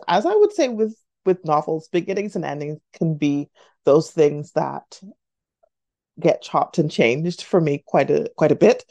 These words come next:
So I might have a beginning and an ending and feel, you know, really warm and fuzzy and emotionally attached and, oh,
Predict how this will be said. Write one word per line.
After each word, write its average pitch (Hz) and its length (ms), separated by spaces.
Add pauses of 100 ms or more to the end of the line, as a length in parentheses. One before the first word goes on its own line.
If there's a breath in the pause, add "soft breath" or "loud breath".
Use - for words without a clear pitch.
(220 loud breath)
So 180 160
I 208 120
might 202 320 (120)
have 175 220
a 143 80
beginning 139 640 (800)
and 147 180
an 135 100
ending 139 380
and 135 160
feel, 143 460 (140)
you - 100
know, - 100
really 208 300 (800)
warm 190 300
and 170 120
fuzzy 160 380
and 151 100
emotionally 151 580
attached - 720
and, - 160
oh, 180 240